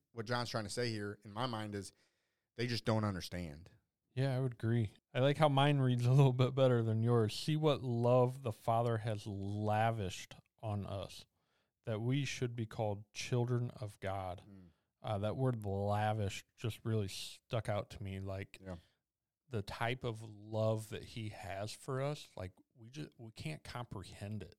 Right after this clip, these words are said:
Speaker 1: Yeah.
Speaker 2: And it's almost like he has wiped it on you. He has, he's just freely given it to you. And, and there, there's nothing, basi-, I don't, that word lavish just,
Speaker 1: Yeah.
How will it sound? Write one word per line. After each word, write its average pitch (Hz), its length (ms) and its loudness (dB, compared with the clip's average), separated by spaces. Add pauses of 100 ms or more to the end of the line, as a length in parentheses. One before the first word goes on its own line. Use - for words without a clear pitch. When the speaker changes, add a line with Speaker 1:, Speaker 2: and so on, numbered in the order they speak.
(120)
Speaker 1:
Yeah. 95 140 -6
Speaker 2:
And 87 120 -4
it's - 140 -10
almost 131 480 -4
like 101 240 -4
he - 220 -8
has 101 280 -6 (480)
wiped 113 520 -4
it 104 100 0
on 101 280 -4
you. 92 300 -8
He 113 220 -8
has, 101 380 -8 (260)
he's 120 320 -14
just 123 200 -4
freely 147 880 -4 (220)
given 120 300 0
it - 160 -6
to - 160 -8
you. 107 460 -4
And, 95 120 -6
and 98 140 -6
there, 101 160 -6 (120)
there's 104 280 -6
nothing, 113 720 0 (460)
basi-, 120 280 -10 (180)
I 98 120 -10
don't, 104 100 -10 (240)
that 104 80 -12
word 110 260 -2
lavish 101 720 -6 (100)
just, 110 160 -4
Speaker 1:
Yeah. 120 100 2